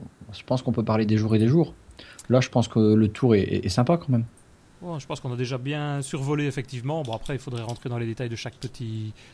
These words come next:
Speaker 2: de chaque point dont on a parlé, mais je pense qu'effectivement, en une heure, on n'a pas le temps de voir tout dans le détail, mais ça fait un survol quand même assez agréable, ouais. Euh...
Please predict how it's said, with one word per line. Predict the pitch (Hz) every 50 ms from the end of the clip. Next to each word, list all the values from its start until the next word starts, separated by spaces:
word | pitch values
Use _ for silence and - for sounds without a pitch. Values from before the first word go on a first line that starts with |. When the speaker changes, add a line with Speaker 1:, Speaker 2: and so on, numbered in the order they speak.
| -
Speaker 2:
de | 143
chaque | - - 139 -
point | - 156 139
dont | 135 127 -
on | 131 123
a | 117
parlé, | - 123 123 147 160 147 120
mais | 110 104 104 104 - - - - - - - - -
je | -
pense | - 220 - -
qu'effectivement, | 139 131 135 131 135 131 135 139
en | 135 135
une | 131 135
heure, | 151 -
on | 135
n'a | 123 120
pas | - 135
le | 123
temps | 117 143 135
de | 127
voir | 120 131 143 131 - -
tout | - 175 175 165 165 - - -
dans | 123 139 139 135
le | 123
détail, | 131 131 131 - 143 147 156 160 160 165 170 139
mais | 120 113
ça | 107 - 127
fait | - - 131
un | 120
survol | - 135 117 123 147 139
quand | - 135
même | 131 131 127
assez | 120 - -
agréable, | 123 117 117 120 107 107 107 113 - 82
ouais. | 76 - _ _ _ _ _ _ _ _ _ _ - - - - - - - - - - - - - _ -
Euh... | 123 127 131 131 131 131 131 131 131 131 131 131 131 131 131 131